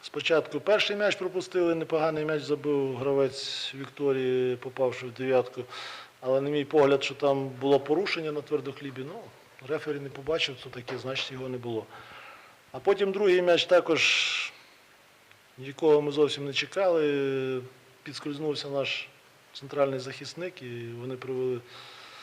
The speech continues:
бистру атаку і забили другий м'яч. Після цього ми знову почали грати в футбол. Були моменти, могли зрівняти, і пе-, поперечина була, і вихід один в один. Але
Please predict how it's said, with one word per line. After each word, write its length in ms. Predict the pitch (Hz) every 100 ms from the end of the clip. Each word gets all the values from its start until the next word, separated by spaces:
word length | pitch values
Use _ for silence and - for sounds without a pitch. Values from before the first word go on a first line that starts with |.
| - - - -
бистру 460 | 131 147 170 - 165
атаку 520 | 160 170 190 - 147
і 460 | 135 131 131 127 127
забили 440 | 120 139 165 151
другий 320 | 135 143 139
м'яч. 220 | 131 123 -
Після 280 | 151 190
цього 540 | 185 226 175 170 - - - - -
ми 160 | 151 175
знову 240 | 143 180
почали 360 | 160 147 165 156
грати 320 | 165 190 -
в 40 | 127
футбол. 580 | - 143 151 143 120 - - - - - -
Були 280 | 120 143 165
моменти, 480 | 160 156 175 202 156
могли 300 | 147 139 151
зрівняти, 680 | 131 143 156 185 185 147 131
і 60 |
пе-, 180 | 127 135 - -
поперечина 600 | 147 139 143 196 165 160
була, 340 | 147 147 139
і 120 | 135 131
вихід 340 | 139 127 131 123
один 200 | 123 131
в 40 | 127
один. 320 | 127 170 147 - - - _ _ -
Але 320 | 156 170